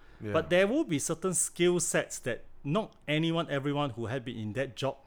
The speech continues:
Speaker 2: will be able to see. For example, you, you, you may be able to, you're more sensitive to someone's behavior. You know, w-, w-, whether are they rubbing their shoulders, uh, so-, no, shoulders, <laughs> ru-, rubbing their, their nose, <laughs> or, or rubbing their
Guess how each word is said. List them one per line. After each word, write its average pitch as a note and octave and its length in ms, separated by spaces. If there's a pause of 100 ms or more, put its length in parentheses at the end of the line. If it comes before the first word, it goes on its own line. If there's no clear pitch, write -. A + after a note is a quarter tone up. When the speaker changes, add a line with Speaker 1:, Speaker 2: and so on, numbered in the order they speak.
(460)
Speaker 2:
will A#2+ 180
be B2+ 180
able C3+ 180
to B2 140
see. F#2+ 280
For B2+ 140
example, C3 360 (360)
you, F3 160
you, G3 280
you G3 100
may C#4+ 120
be G#3 160
able F#3+ 220
to, C3+ 340
you're C3+ 140
more F#3 180
sensitive C3+ 760 (520)
to C#3 120
someone's D#3 360
behavior. A2 600 (480)
You C3+ 100
know, D3 220 (220)
w-, C3+ 200
w-, C#3+ 100
whether D3+ 240
are D3 60
they D3 100
rubbing C#3 380
their G#2+ 160
shoulders, D3 720
uh, A#2+ 120
so-, G#2+ 180
no, A2+ 140
shoulders, A#2 360 (100)
<laughs> - 120
ru-, C#3+ 80 (300)
rubbing E3+ 320
their, D3+ 120 (360)
their C#3+ 160
nose, F3+ 680 (140)
<laughs> - 120
or, E3 220
or D#3 160
rubbing E3+ 300
their C3 200